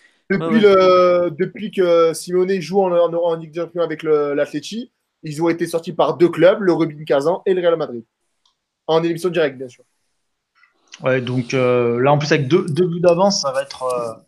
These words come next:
Speaker 1: Ah, va falloir aller chercher.
Speaker 2: Bah, par co-, par contre, si la Juve arrive à faire ça,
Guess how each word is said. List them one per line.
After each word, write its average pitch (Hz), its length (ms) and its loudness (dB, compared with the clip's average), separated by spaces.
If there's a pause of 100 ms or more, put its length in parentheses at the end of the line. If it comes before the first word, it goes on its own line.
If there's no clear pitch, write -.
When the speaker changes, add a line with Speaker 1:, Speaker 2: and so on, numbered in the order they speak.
(280)
Speaker 1:
Ah, 151 120 4
va 151 100 0
falloir 143 160 2
aller 135 120 2
chercher. 214 300 0
Speaker 2:
Bah, 165 60 4
par - 100 -4
co-, - 160 0
par - 220 -4
contre, 202 240 -2
si - 300 -2
la 160 140 2
Juve 147 220 0
arrive 123 240 -4
à 120 60 -2
faire - 240 -6
ça, - 340 -4